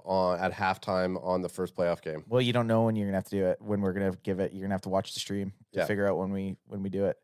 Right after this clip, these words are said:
Speaker 1: Yeah, and you'll have to be talking. Um,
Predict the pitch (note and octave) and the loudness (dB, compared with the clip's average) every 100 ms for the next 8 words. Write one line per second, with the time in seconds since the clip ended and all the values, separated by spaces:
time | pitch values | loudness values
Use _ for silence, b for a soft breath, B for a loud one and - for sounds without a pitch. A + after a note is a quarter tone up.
0 | - F#2+ C#2+ F#2+ G2 G2+ - F#2+ F#2 F2 | -4 -2 -2 0 0 0 -4 -4 -2 -4
1 | - - E2 E2+ E2 D#2 B B B C3+ | -10 -4 -4 -2 -6 -8 B B B 4
2 | C#3+ | 4